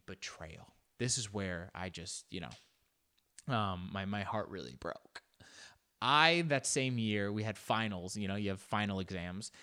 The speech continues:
And what I did, you know, in, with a little entrepreneurial spirit is, you know, I took really good notes in class. So for the end of the year, for finals, what I did for certain classes, I made these little study guides, these little study packets, and I sold them to students. I forget if it was, like, for five bucks or ten bucks.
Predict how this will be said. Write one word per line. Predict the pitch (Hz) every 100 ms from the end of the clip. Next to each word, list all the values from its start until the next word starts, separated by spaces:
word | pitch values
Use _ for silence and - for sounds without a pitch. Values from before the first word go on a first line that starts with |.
| -
And | 120
what | 123
I | 110
did, | 98 160 190 151 104 98 - -
you | 113
know, | 101 98 -
in, | 107 107 95
with | 107 104
a | 101
little | 107 110
entrepreneurial | 110 113 - 120 107 98 87
spirit | - - 165 104 -
is, | 107 98 -
you |
know, | 120 -
I | 135
took | - 127 98 92
really | 98 101 98
good | 92 92
notes | 95 104 92 -
in | - 98
class. | - 95 90 - - - - -
So | - 123 113 110
for | - 127
the | 127
end | 127 131
of |
the | 117
year, | 117 139 127
for | 113
finals, | - 147 156 113
what | 110
I | 101
did | 101 101
for | 110
certain | - 110 104
classes, | - 131 151 120 107
I | 101
made | 104 107
these | 101
little | 104 90
study | - - 131 120
guides, | 101 85 85 -
these | 92
little | 101
study | 87 - - 165
packets, | 127 95 - 60 - - - - _ -
and | 110 104
I | 92
sold | - - 165 165 143
them | 110 98
to | -
students. | - 90 82 -
I |
forget | 98 117 113
if |
it | 110
was, | 101
like, | 87
for | 107
five | - 117 120
bucks | 127 123 -
or |
ten | - - 101
bucks. | 95 - - -